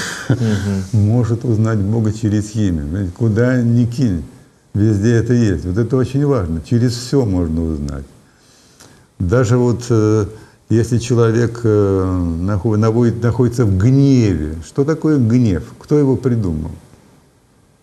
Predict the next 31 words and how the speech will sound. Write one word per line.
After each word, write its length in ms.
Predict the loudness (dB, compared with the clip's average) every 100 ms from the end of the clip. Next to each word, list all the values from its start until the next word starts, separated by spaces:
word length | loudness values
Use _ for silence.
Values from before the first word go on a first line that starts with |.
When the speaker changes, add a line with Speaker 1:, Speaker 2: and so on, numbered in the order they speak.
| _ _ -8
Speaker 2:
Ну, 260 | -4 -2
можно 440 | -2 0 0 0 -2
сказать, 300 | -2 -2 -2
что, 300 | -2 -2 -2 -10 -20 -18 -4
м, 220 | -2 -2 -4 -4
по 100 | -2 0
попустительству 720 | 2 0 0 0 0 0 0
Бога 340 | 2 2 0
это 180 | 0 0 0
идёт, 240 | 0 -2
да, 180 | -2 -4
тем 200 | -4 -2
не 120 | 0 0
менее. 280 | -2 -6 -10 -10
Вот. 180 | -10 -12 _ _ _ _ _ -20 -12 -6
Ну, 160 | -2
восточные, 720 | 0 0 0 0 2 2 2 -2 -10 -20 _ _
э, 560 | -6 -2 -2 -2 -4 -4 0
философы 460 | 2 2 0 -4
говорят, 320 | 0 2 2 0
что 140 | 0
это 160 | 0 2
есть, 280 | 0 -2 -6
э, 40 | -8 -8 -8
тоже 280 | -4 -4 -6 -10 -20 -20 -20 _ _
в 120 | -4
определённой 400 | -2 0 0 0
степени 420 | 0 -2 0 0 0
Бог. 220 | -2 -4 -4
Но 120 | -2
это 200 | -2